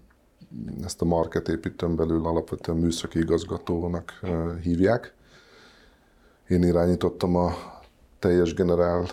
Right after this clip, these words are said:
kivitelezői csapatot, ami egyébként a csúcsidőszakban egy ötven fős,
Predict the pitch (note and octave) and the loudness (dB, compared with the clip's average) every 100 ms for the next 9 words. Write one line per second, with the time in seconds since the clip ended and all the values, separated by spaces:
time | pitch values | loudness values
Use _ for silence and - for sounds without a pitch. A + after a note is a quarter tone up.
0 | - - - F2 F2 F#2 F2 E2+ F2 E2+ | -12 -10 -2 0 2 2 2 2 0 0
1 | - F#2+ A2 - A#2+ - - - - E2 | -4 -2 0 0 -2 -2 -14 -18 -20 -14
2 | - E2+ E2 E2 E2 F#2+ E2+ E2+ F2+ - | -4 2 4 4 2 0 -2 0 -2 2
3 | F2+ F2 F2+ - E2+ - E2 E2 E2+ E2 | 0 0 -2 -4 -2 -2 -2 0 0 0
4 | E2 F2 E2+ - E2+ - - | -2 0 -2 0 -2 -2 -8